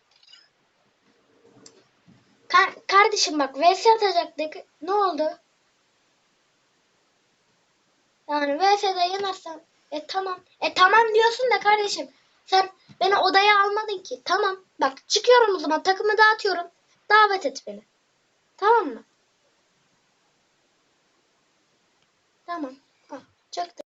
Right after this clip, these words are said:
Davet ettim ha. Hadi bakalım. Hadi. Hadi Allah Allah. Sanki yenebilecek vallahi.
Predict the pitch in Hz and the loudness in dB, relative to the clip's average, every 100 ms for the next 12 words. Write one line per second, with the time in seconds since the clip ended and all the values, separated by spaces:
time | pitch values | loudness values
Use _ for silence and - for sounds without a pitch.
0 | _ 262 254 262 294 294 277 269 - 269 | _ -20 -20 -16 -14 -12 -14 -14 -18 -20
1 | 269 _ - 381 - _ 359 302 262 - | -20 _ -10 -8 -10 _ -8 -8 -10 -14
2 | 240 _ _ _ _ _ _ _ _ _ | -20 _ _ _ _ _ _ _ _ _
3 | _ _ _ _ _ _ _ _ _ _ | _ _ _ _ _ _ _ _ _ _
4 | _ _ _ _ _ _ _ _ 330 - | _ _ _ _ _ _ _ _ -18 -18
5 | 262 _ _ _ _ _ 330 302 285 277 | -20 _ _ _ _ _ -8 -6 -4 -6
6 | 269 262 254 247 269 311 330 285 277 277 | -8 -8 -10 -12 -16 -18 -18 -18 -16 -18
7 | 269 277 269 269 _ 233 233 226 | -18 -20 -20 -20 _ -20 -18 -20